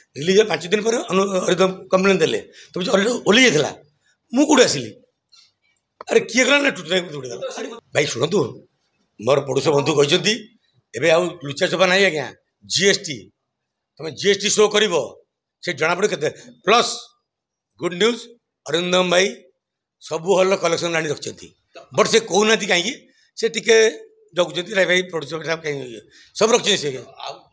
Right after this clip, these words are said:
Speaker 2: ଆଉ
Speaker 1: ସମୟ ଆସିଲେ ଦେଖେଇ ଦେବୁ।
Speaker 2: ଆପଣ
Speaker 1: କିଏ କ'ଣ କହିଲା ଶୁଣନ୍ତୁ ଭାଇ, ଆମେ ଜାଣୁ। ମତେ ଗୋଟେ କଥା କୁହନ୍ତୁ, ଯଦି ସେମାନେ ban ଉଠେଇ ଦେଲେ, ମତେ କୁହନ୍ତୁ, ଏ ଯୋଉ ଦିଟା ସଂସ୍ଥା କହୁଛନ୍ତି, "ଆମେ ଉଠେଇ ଦେଲୁ",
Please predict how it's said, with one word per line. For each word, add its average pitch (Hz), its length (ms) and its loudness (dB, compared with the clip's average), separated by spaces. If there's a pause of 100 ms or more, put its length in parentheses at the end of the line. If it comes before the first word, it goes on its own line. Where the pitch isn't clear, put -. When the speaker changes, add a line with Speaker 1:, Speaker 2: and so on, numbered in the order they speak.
(100)
Speaker 2:
ଆଉ 120 80 -12
Speaker 1:
ସମୟ 190 240 2
ଆସିଲେ 220 240 2
ଦେଖେଇ 165 220 -2
ଦେବୁ। 107 140 -12
Speaker 2:
ଆପଣ - 240 -16
Speaker 1:
କିଏ - 220 -14
କ'ଣ 180 140 -10
କହିଲା 127 240 0
ଶୁଣନ୍ତୁ 127 220 -6
ଭାଇ, 160 100 2
ଆମେ 131 200 -2
ଜାଣୁ। 113 220 -4 (420)
ମତେ 156 120 0
ଗୋଟେ 202 120 8
କଥା 190 180 4
କୁହନ୍ତୁ, 175 320 0
ଯଦି 165 300 2
ସେମାନେ 185 340 0
ban 175 220 0
ଉଠେଇ 151 180 -8
ଦେଲେ, 143 220 -6 (960)
ମତେ 143 200 -4
କୁହନ୍ତୁ, 160 300 -8
ଏ 165 220 -16
ଯୋଉ 156 100 -8
ଦିଟା 151 320 -2
ସଂସ୍ଥା 147 280 -2
କହୁଛନ୍ତି, 156 360 -6
"ଆମେ 175 140 -2
ଉଠେଇ 147 220 -4
ଦେଲୁ", 185 240 2